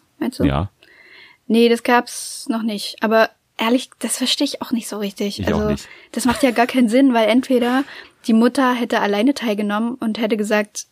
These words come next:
Speaker 1: „Hier, ich spiele meinen Sohn“, so.
Speaker 2: Ja.
Speaker 1: Das gab's ja schon mal in der U-K-Staffel und das war halt mega unterhaltsam, fand ich.
Speaker 2: Ja.
Speaker 1: Oder er hätte halt, ja, wäre halt ganz normal allein eingezogen, weil,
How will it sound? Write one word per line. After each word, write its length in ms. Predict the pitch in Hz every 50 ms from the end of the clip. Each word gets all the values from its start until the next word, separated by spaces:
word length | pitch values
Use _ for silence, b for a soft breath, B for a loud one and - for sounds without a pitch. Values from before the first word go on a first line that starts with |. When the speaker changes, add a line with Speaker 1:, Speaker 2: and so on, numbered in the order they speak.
| _ _ _
Speaker 1:
„Hier, 380 | - 196 208 226 233 233 240 233
ich 260 | 226 - - - 339 370 _
spiele 340 | - - - 233 226 220 214
meinen 200 | 202 202 196 190
Sohn“, 280 | - 196 202 240 320 359 _ _ _
so. 340 | - - - 262 277 339 330 - -
Speaker 2:
Ja. 140 | 82 76 -
Speaker 1:
Das 140 | - 220 -
gab's 220 | - 165 175 -
ja 80 | - 247
schon 180 | - 254 240 226
mal 140 | 220 220
in 120 | 220 220 214
der 180 | 214 208 208 208 202
U-K-Staffel 600 | 208 208 - 233 208 240 - - - 247 285 277
und 100 | 240 220
das 140 | 214 220 -
war 100 | 247 226
halt 200 | 220 208 208 -
mega 480 | 208 208 208 208 214 226 240 233 226 202
unterhaltsam, 640 | 208 208 208 196 196 190 208 - 240 220 233 262 277 B B B B B
fand 240 | B - 240 226 -
ich. 160 | - 208 -
Speaker 2:
Ja. 60 | 76 B B B B B B B B B B B B _ -
Speaker 1:
Oder 480 | 220 233 240 247 269 262 269 269 262 -
er 140 | - 240
hätte 220 | 233 233 247 240 233
halt, 320 | 233 226 214 208 - - -
ja, 260 | - 208 202 190 185
wäre 180 | 190 190 202 226
halt 280 | 214 196 196 - - - - 196
ganz 220 | - 208 208 208 -
normal 260 | 208 202 202 202 196
allein 320 | 196 196 190 190 202 233
eingezogen, 720 | 233 - 196 196 196 - - 214 196 196 214 240 240 214 202
weil, 340 | 196 202 208 208 208 202